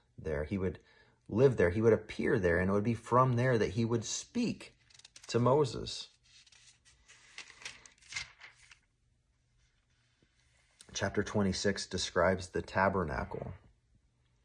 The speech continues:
and the curtain that was six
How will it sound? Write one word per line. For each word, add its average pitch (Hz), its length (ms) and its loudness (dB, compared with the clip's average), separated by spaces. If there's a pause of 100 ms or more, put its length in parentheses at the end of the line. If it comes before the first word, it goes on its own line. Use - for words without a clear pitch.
(220)
and 101 140 2
the 85 80 0
curtain 110 680 -2 (1400)
that 107 160 2
was 104 360 2 (200)
six - 560 -2